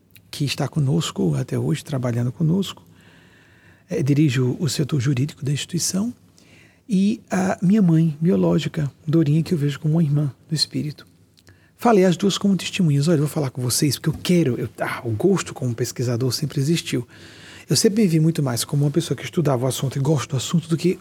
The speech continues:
como um canal. Deus quis que eu fosse médium. É impressionante, eu queria ter um grande médium do meu lado, tinha inveja dos biógrafos de Chico. Uau,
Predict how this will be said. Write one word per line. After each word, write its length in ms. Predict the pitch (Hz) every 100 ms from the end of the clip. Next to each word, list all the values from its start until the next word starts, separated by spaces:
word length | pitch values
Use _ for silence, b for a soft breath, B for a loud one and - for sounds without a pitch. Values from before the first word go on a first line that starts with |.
| -
como 200 | - 185
um 40 | 208
canal. 480 | 233 208 180 180 - B B B B B B B B B
Deus 300 | 143 123 131
quis 200 | - 131
que 100 | -
eu 60 | 160
fosse 300 | 175 190 226
médium. 460 | 240 403 349 147 104 - _ _ _ -
É 240 | 139 110 - -
impressionante, 920 | 151 196 - 113 - 147 139 247 330
eu 80 | 160
queria 180 | - 131
ter 80 | 135
um 100 | 113
grande 300 | 143 156 120
médium 340 | 127 117 113
do 80 | 117
meu 100 | 104
lado, 500 | 107 - 131 113 117
tinha 240 | - 143
inveja 520 | 117 92 127 123 113
dos 160 | 120 107
biógrafos 480 | 110 117 117 120 117
de 120 | 113
Chico. 320 | - 131 120
Uau, 360 | 147 147 143